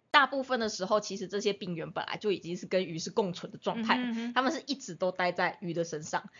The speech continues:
Speaker 2: 是。
Speaker 1: 那为什么
Speaker 2: 嗯。
Speaker 1: 静心鱼的时候，这些本来跟鱼应该要共存的病原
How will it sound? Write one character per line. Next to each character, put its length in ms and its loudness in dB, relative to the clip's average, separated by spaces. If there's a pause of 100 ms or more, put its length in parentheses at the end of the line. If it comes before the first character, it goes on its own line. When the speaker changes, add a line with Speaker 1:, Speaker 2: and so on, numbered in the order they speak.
Speaker 2:
是。 320 -8 (160)
Speaker 1:
那 140 0
为 240 2
什 180 -6
么 200 -12 (140)
Speaker 2:
嗯。 380 -2
Speaker 1:
静 200 4
心 300 0
鱼 80 0
的 140 4
时 160 -4
候， 260 2
这 240 4
些 240 6
本 280 2
来 120 2
跟 180 2 (120)
鱼 140 -6
应 220 -4
该 160 6
要 160 6
共 280 4
存 180 -6
的 60 -2
病 260 -4
原 180 -8